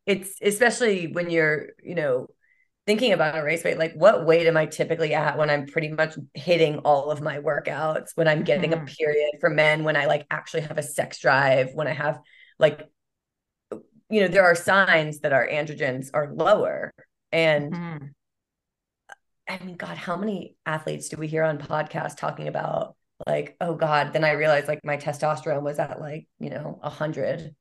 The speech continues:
Speaker 1: Um,
Speaker 2: Yep.
Speaker 1: because
Speaker 2: Yeah.
Speaker 1: they're maintaining these insanely low weights and insanely high volumes.
Speaker 2: Yeah,
Speaker 1: Um,
Speaker 2: exactly.
Speaker 1: yeah.
Speaker 2: And it's, like, only a couple years later that they, they realize that that wasn't a sustainable thing. And, like, certainly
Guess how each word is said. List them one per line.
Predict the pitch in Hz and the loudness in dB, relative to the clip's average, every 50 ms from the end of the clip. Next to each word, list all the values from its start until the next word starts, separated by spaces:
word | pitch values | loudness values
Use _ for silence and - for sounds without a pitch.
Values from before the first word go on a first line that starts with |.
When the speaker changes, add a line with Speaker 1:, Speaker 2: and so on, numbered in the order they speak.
| _ _ _ _ _ _ _ _ _ _ _ _ _ _ - | _ _ _ _ _ _ _ _ _ _ _ _ _ _ -8
Speaker 1:
Um, | - - 147 135 - 55 58 - - | -6 -4 -4 -4 -4 -8 -6 -2 0
Speaker 2:
Yep. | 269 - - - _ _ _ _ _ _ _ _ _ _ _ _ _ _ _ _ _ - | 0 0 -2 -6 _ _ _ _ _ _ _ _ _ _ _ _ _ _ _ _ _ -6
Speaker 1:
because | 165 - 170 156 | -2 2 2 2
Speaker 2:
Yeah. | 165 - | 2 2
Speaker 1:
they're | 151 151 | 0 0
maintaining | 151 151 151 151 151 151 165 151 - 156 156 147 | 0 0 -2 -2 -4 -6 -8 -6 -6 -6 -6 -6
these | 147 147 147 143 139 - - | -6 -6 -6 -8 -8 -10 -10
insanely | - 160 156 151 - - - 170 165 170 175 170 165 160 156 | -8 -8 -8 -8 -10 -6 -2 0 2 2 2 2 0 0 0
low | 151 131 131 135 | 2 2 2 2
weights | 127 131 127 127 131 135 139 - - - - - | 4 2 2 2 2 0 -4 -6 -10 -14 -18 -14
and | - - 147 143 | -8 -8 -6 -6
insanely | 135 147 147 - - 160 165 165 160 156 156 | -6 -6 -8 -8 -6 -4 -4 -2 -2 -4 -6
high | 139 143 151 151 151 | -6 -4 -4 -4 -2
volumes. | 151 147 139 143 147 - - - - - - - - 160 156 - - _ _ _ _ _ _ _ _ _ _ _ _ - _ _ _ _ - | -2 0 0 0 -2 -2 -6 -6 -8 -8 -8 -10 -12 -14 -14 -16 -20 _ _ _ _ _ _ _ _ _ _ _ _ -20 _ _ _ _ -2
Speaker 2:
Yeah, | 180 175 - 156 160 | 2 2 2 2 2
Speaker 1:
Um, | 151 - 65 53 50 - - _ _ _ _ _ _ | 0 -4 -4 -8 -10 -12 -16 _ _ _ _ _ _
Speaker 2:
exactly. | - 170 160 170 180 156 160 156 165 160 | -8 -4 0 2 2 2 2 2 0 -2
Speaker 1:
yeah. | 151 147 147 - | -2 -4 -4 -6
Speaker 2:
And | - 175 175 | -6 -6 -8
it's, | 165 - - | -6 -4 -4
like, | 170 - - - | -4 -4 -4 -6
only | - 175 - 180 185 185 180 | -12 -10 -8 -6 -6 -4 -2
a | 170 160 156 156 | -2 -4 -4 -2
couple | - 202 180 - 180 175 | -2 -2 -2 -2 -2 -4
years | 170 165 160 165 160 151 160 | -2 -4 -4 -4 -6 -6 -4
later | 175 180 185 175 165 156 151 151 151 | -2 0 0 0 0 -2 -2 -2 -2
that | 151 151 147 151 | -4 -6 -6 -6
they, | - 151 151 147 147 143 - 151 | -6 -6 -6 -4 -6 -6 -6 -6
they | 151 143 139 | -6 -4 -4
realize | 151 175 180 165 151 143 135 - - 117 113 - - | -2 0 0 0 0 0 -2 -2 -2 -4 -6 -8 -8
that | 165 143 - | -10 -6 -2
that | 135 127 117 85 - | -2 -2 -2 -2 -4
wasn't | - 160 156 151 - 170 | -6 -6 -8 -10 -14 -16
a | |
sustainable | 165 - 175 - - 151 127 131 143 156 - - 160 | -16 -16 -16 -14 -12 -12 -10 -10 -10 -8 -8 -10 -6
thing. | - 196 165 139 117 - - | -4 -2 -2 -2 -2 -4 -8
And, | - 151 156 | -8 -8 -8
like, | 147 147 - | -8 -10 -12
certainly | - - - - 220 214 214 202 196 180 165 156 143 139 139 135 139 | -12 -12 -4 0 0 2 2 0 -2 -2 -2 -2 -2 -2 -2 -4 -6